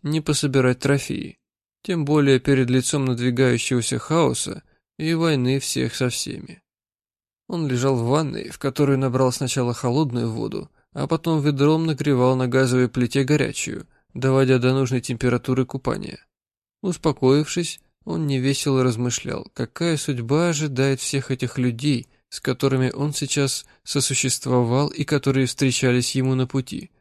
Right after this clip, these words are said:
Все их судьбы будут исковерканы, семьи разрушены. Большинство погибнет или будет терпеть лишения. И все ради революции.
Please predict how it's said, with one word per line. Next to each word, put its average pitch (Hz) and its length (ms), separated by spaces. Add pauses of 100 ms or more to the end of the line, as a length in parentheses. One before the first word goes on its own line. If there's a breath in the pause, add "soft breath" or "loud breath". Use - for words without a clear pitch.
(680)
Все 170 300
их 139 140
судьбы 151 440
будут 117 320
исковерканы, 123 960 (240)
семьи 143 440
разрушены. 120 840 (840)
Большинство 127 640
погибнет 151 800
или 143 240
будет 123 360
терпеть 123 420
лишения. 120 640 (840)
И 156 160
все 180 320
ради 147 280
революции. 135 1080